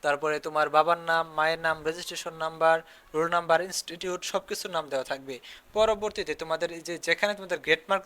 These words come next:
দেওয়া থাকবে, এখানে দেখো তুমি কোন সাবজেক্টে কত পেয়েছ। যেমন ধরো তুমি বাংলাতে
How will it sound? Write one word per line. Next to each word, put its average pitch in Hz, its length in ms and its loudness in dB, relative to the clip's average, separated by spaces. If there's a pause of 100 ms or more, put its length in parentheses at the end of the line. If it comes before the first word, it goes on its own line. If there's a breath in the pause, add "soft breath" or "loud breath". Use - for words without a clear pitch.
দেওয়া 147 200 2
থাকবে, 143 220 -4 (440 loud breath)
এখানে 208 200 2 (120)
দেখো 151 160 -2 (100)
তুমি 165 140 -8 (200)
কোন 226 180 -6 (140)
সাবজেক্টে 175 380 -2 (160)
কত 214 120 -2 (160)
পেয়েছ। 147 260 -2 (480 loud breath)
যেমন 185 260 2
ধরো 180 200 2
তুমি 180 120 -6 (140)
বাংলাতে 202 400 6